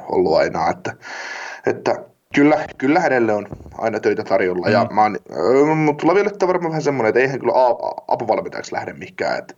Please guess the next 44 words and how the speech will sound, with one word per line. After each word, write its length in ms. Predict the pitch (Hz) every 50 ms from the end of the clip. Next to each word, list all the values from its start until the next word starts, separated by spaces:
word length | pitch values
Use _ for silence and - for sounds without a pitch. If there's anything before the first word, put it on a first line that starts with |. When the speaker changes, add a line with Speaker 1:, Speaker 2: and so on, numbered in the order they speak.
| _
Speaker 1:
se, 280 | - - - 117 107 92 -
se 200 | - - - 117
ei 140 | 110 107 101
niinku, 400 | 90 85 - - - - - - - - - - - - -
se 160 | - - -
ei 120 | 117 107 98
toimi 260 | 95 101 101 98 104
ton, 300 | 101 - 110 104 95 95 - - - _
ton 160 | - 113 110
kaverin 360 | 98 107 101 104 95 92 90
kanssa, 240 | 90 92 92 - - -
mutta 240 | 90 - - - - -
eikä 200 | - 127 127 131
hän 100 | 147 185
nyt 80 | 180 165
tarvikaan 300 | 156 147 127 - - -
siihen 180 | - - 113 98
suostua, 340 | - 98 - - - - _
koska 360 | - 110 - - - - - - - - - - - - - _
silloin 380 | _ - - 120 120 120 120 107
sormuksia 460 | 120 123 113 101 104 - - - 107
sormessa 440 | - 117 107 95 98 90 - - 110
ja, 80 | 95 - - - - -
ja 80 | 117 110
tota 300 | _ - - - 113 98
noin, 200 | 98 98 95 90 92 - - - - - _
muutaman 300 | 117 113 104 104 107 104
kerran 200 | 101 101 98 -
hävitysfinaalit 600 | - 110 110 - - - - 120 110 98 98 95
ja 80 | - 113
muuta, 240 | 110 104 95 87
niin 140 | 80 80 - - - - - - - - - - - -
ei, 180 | - 104 98 98
ei 160 | - 110 110 104
hänen 220 | 107 110 107 101
tarvi 300 | 107 107 - - - - - - - - - - - -
tavallaan 380 | - - 107 104 101 117 110 113
nöyrtyä 460 | 117 113 110 107 104 98 - 95 85 - - - -
heikomman 480 | 120 104 104 - 107 104 95 95 92 -
pestiin. 360 | - - - - - - - - - - - - _ _ _ -
Speaker 2:
Niin, 400 | - 139 131 147 151 160 170 170
niin, 120 | 160 151 151
ja 60 | 151
siis 240 | 143 151 147 139 -